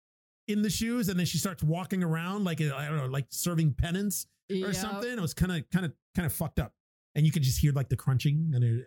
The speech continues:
Speaker 1: in her shoes. And
Speaker 2: Yeah.
Speaker 1: ah. But, uh, but yeah, so we'll see. That's supposed to come out July seventeenth.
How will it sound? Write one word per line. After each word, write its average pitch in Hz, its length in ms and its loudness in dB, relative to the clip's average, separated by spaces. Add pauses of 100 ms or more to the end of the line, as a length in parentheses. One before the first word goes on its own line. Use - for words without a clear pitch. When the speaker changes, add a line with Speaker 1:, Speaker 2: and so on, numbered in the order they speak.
Speaker 1:
in 120 60 -6 (180)
her 120 100 -4
shoes. 127 360 4
And 175 100 0
Speaker 2:
Yeah. 165 260 -4
Speaker 1:
ah. 190 300 -8 (560)
But, 185 160 -4
uh, 175 220 -4 (280)
but 202 100 0
yeah, 349 140 -2 (180)
so 226 140 -2
we'll 247 140 -2
see. 254 160 -2
That's 196 240 -4
supposed 220 240 -2
to 190 40 -6
come 285 140 0
out 196 160 -6 (420)
July 165 220 -2
seventeenth. 175 800 0